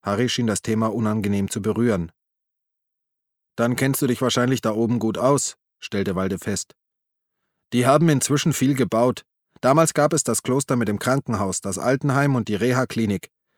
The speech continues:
Inzwischen sind einige neue Abteilungen hinzugekommen.“ „Ich habe einen Lageplan mit der genauen Erklärung aller Gebäude ausgedruckt.“ Grabbe ordnete Papiere auf dem Tisch. Sie beugten sich alle vier darüber. „Eine Kinderklinik,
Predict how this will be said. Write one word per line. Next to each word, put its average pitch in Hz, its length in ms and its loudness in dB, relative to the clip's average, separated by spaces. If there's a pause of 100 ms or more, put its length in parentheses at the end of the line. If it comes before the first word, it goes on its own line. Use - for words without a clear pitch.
Inzwischen 139 480 0
sind 135 180 0
einige 120 320 0
neue 135 300 4
Abteilungen 110 480 0
hinzugekommen.“ 110 760 -2 (1000)
„Ich - 260 -4
habe 131 280 2
einen 117 180 0
Lageplan 131 580 2
mit 127 140 0
der 107 80 -2
genauen 107 380 0
Erklärung 120 640 0
aller 160 220 2
Gebäude 139 480 4
ausgedruckt.“ - 720 -6 (560)
Grabbe 139 480 0
ordnete 110 540 -2
Papiere 113 560 -2
auf 87 160 -6
dem 87 160 -8
Tisch. - 340 -8 (480)
Sie - 140 -2
beugten 139 380 0
sich 139 200 -2
alle 110 160 -2
vier 98 200 -4
darüber. 95 500 -4 (1500)
„Eine 113 200 -2
Kinderklinik, 175 840 0